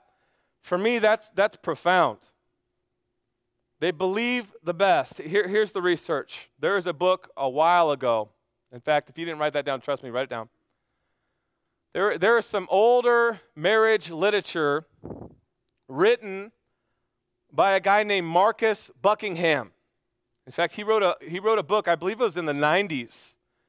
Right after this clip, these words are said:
It was a leadership manual he wrote. And in this leadership manual, he had this section to kind of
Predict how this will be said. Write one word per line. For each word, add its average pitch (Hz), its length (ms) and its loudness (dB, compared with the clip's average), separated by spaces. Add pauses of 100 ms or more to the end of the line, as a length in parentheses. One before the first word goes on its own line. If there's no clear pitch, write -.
(360)
It 165 60 -2
was 202 180 2
a 196 100 0
leadership 226 840 -4
manual 170 720 2
he 127 180 -10
wrote. 123 400 -4 (800)
And 165 140 -2
in 214 100 2
this 202 180 -2
leadership 214 440 -2
manual, 208 400 0
he 208 180 -8
had 208 220 2
this 185 160 -4
section 214 560 -2
to 170 160 -10
kind 190 200 -2
of 165 120 -2